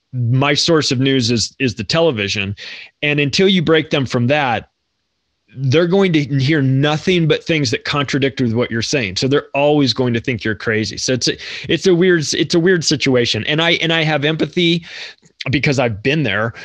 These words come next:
for everybody that's trying to break through to people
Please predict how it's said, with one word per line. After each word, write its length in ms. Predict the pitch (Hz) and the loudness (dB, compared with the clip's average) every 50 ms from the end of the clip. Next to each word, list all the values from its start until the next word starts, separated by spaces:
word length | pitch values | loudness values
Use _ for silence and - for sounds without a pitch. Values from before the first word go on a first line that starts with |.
| - - - | -20 -18 -16
for 520 | - - 170 175 165 160 156 151 151 147 - - _ _ _ _ _ _ _ _ _ _ _ _ _ - - - - | -8 -2 2 4 4 6 6 4 4 2 0 -8 _ _ _ _ _ _ _ _ _ _ _ _ _ -20 -10 -4 -2
everybody 440 | 151 147 175 175 160 180 175 170 | 0 2 2 2 2 4 4 4
that's 220 | 165 143 147 - - | 2 2 0 -2 -2
trying 240 | - 156 147 147 147 | -2 0 0 0 0
to 60 | 135 | 0
break 280 | 113 131 135 139 131 | 0 0 0 0 0
through 380 | - - 120 127 135 143 151 151 | -2 -2 0 2 2 2 2 2
to 120 | 147 175 | 0 -2
people 480 | 151 - 170 165 160 180 185 196 185 - | -2 0 -2 -2 0 0 -2 -2 -2 -6